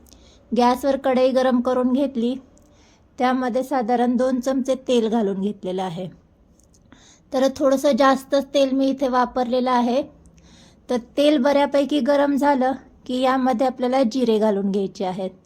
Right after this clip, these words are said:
तर इथे जिऱ्याची फोडणी केलेली आहे आपण. जिरे छान तडतडले की यामध्ये एक, अ, मिरची घालून घेतलेली आहे उभी चिरलेली आणि लगेच यामध्ये आपण बटाटे जे चिरून घेतले होते ते घालून घ्यायचे आहेत.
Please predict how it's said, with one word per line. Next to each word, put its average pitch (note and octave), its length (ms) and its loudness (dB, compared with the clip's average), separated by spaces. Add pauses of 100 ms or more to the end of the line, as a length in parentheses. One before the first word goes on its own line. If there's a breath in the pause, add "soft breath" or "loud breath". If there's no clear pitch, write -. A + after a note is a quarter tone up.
(680 soft breath)
तर B3+ 120 0
इथे C4 320 0
जिऱ्याची C4 500 0
फोडणी C4 440 0
केलेली B3+ 380 0
आहे B3 240 0
आपण. A#3+ 400 -2 (1200 soft breath)
जिरे C4 240 2 (120)
छान D4+ 280 2
तडतडले C4+ 540 2
की C4+ 180 -4
यामध्ये C4 460 2
एक, C4+ 360 0
अ, C4+ 260 6 (540)
मिरची C4+ 480 2
घालून C4+ 340 4
घेतलेली B3 460 2
आहे A#3+ 260 2
उभी A#3+ 280 0
चिरलेली A#3+ 640 0 (920 soft breath)
आणि A#3+ 380 2
लगेच C#4 320 2
यामध्ये C4+ 440 2
आपण C4+ 360 0
बटाटे B3 480 0
जे C4 240 2
चिरून C4 460 -4
घेतले C4 320 -2
होते B3+ 360 -2
ते C4 120 2
घालून A#3 320 2
घ्यायचे G#3+ 340 -2
आहेत. G3+ 260 -2